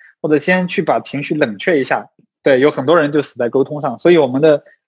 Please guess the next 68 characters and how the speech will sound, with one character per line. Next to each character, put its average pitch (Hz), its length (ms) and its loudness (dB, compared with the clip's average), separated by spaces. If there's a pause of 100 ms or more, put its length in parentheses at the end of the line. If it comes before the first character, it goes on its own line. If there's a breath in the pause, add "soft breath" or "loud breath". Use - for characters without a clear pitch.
(120)
进 165 120 0
度 156 80 0
班， 160 360 0
我 123 80 -6
们 127 100 -6
的 139 100 0
这 147 120 -2
个 139 100 0
长 139 200 -4
期 156 80 -2
关 156 160 2
系 156 80 -6
的 139 80 0
学 143 140 -2
习 147 100 -4
班 147 220 0
里 143 60 -2
面， 131 180 0
我 120 60 2
会 123 220 0
讲 107 260 -6
很 113 200 -6
多 127 200 -4
关 135 200 0
于 127 100 0
沟 135 180 -2
通 147 200 -14
的 113 220 -8
这 113 100 -12
个 107 120 -12
技 135 160 -4
巧。 - 100 -14 (500)
这 - 100 0
是 202 100 4
第 240 160 4
一 240 60 6
种 135 180 0
很 127 160 -2
常 120 180 -4
见 147 120 2
的， 131 100 2
就 131 100 0
是 127 60 2
开 247 200 0
场 156 220 -2
就 151 100 0
失 139 140 -4
败。 143 160 0 (460 soft breath)
第 262 100 4
二 254 140 4
种 147 160 -8
情 139 140 -16
况 151 120 -6
呢， 135 140 -8
是 143 140 -12
开 240 200 -4
场 123 280 -10
还 160 180 -6
行， 135 340 -12
但 185 140 0
是 180 140 0
讲 120 220 -4
着 175 80 0
讲 147 200 -2
着 120 80 -6
就 135 160 -2
垮 117 240 -6
了。 120 200 -4